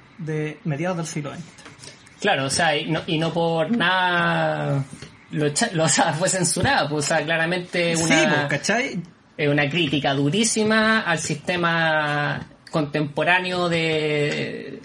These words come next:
Speaker 2: cuando la realizó, digamos. Como
Speaker 1: Sí, pues, y ahí entendemos, entendemos mucho los datos biográficos que tú nos otorgabas al comienzo. Y también, si nos ponemos también a analizar en la época histórica, eh, en que ocurren los hechos y en la que graba Zulawski,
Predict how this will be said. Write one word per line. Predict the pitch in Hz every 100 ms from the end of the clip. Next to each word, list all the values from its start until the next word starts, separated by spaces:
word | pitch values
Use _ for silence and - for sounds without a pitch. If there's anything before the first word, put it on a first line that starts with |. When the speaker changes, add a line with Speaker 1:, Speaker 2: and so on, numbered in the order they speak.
| -
Speaker 2:
cuando | 151 143 143
la | 139
realizó, | 143 160 170 -
digamos. | 131 127 131 139 - - - - - - - -
Como | 143 139 135
Speaker 1:
Sí, | 135
pues, | 135
y | 170
ahí |
entendemos, | 226 135 190 208 247 - - -
entendemos | - 190 165 165 202
mucho | 220 240
los | 214
datos | 190 220
biográficos | 180 156 151 233 226 214
que | -
tú | 175
nos | 202 202
otorgabas | 180 170 175 208
al | 190
comienzo. | 170 214 339 - 139 - - - -
Y | 196 269
también, | 294 175 160 226 302 - - - -
si | -
nos | 156 156
ponemos | 151 196 208
también | 180 196
a |
analizar | 208 175 135 - 185 - -
en | 175 147
la | 139 131 -
época | 196 190 196 180
histórica, | 165 - 220 190 143 151 - - - - - -
eh, | 160 156 151 143 - - - - - -
en | 165 143
que | 147
ocurren | 135 185 196
los | 180
hechos | 156 - 135 143 - -
y | 196
en | 147
la | 139
que | 131 127
graba | 139 190 190
Zulawski, | - 226 208 - 175 233